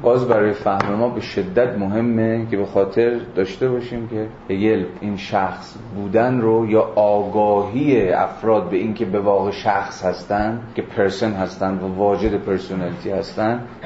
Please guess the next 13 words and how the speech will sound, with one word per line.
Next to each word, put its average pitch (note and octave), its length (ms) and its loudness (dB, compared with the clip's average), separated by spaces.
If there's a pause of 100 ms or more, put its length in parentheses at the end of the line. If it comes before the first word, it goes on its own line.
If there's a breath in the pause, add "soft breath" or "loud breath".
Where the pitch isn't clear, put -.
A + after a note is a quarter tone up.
(120)
فقط A#2 380 2
در G2+ 160 2
دل A2 240 2 (300)
یه A2 80 2
مومنت G#2 440 0
مشخص G2+ 540 -4 (160)
تاریخی F#2 480 2
قابل E2 360 -2 (320)
تحقق F2 540 -2 (100)
بوده، C#2+ 180 -6
یعنی E2+ 320 -6 (180)
مدرنیته F2+ 440 -2
اروپایی E2 500 -2